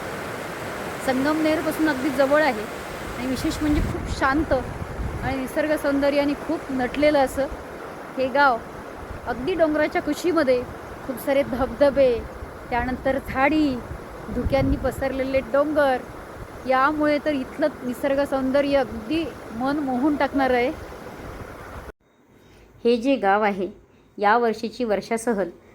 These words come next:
आम्ही येथे काढली. हे गाव आहे अहिल्यानगरमध्ये, अकोले तालुक्यामध्ये, साधारण नाशिकपासून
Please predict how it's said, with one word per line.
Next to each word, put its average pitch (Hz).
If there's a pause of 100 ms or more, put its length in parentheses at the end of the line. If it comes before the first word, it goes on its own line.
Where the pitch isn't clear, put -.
(160)
आम्ही 226
येथे 220
काढली. 160 (920)
हे 294
गाव 302
आहे 302
अहिल्यानगरमध्ये, 247 (480)
अकोले 233
तालुक्यामध्ये, 202 (720)
साधारण 220
नाशिकपासून 240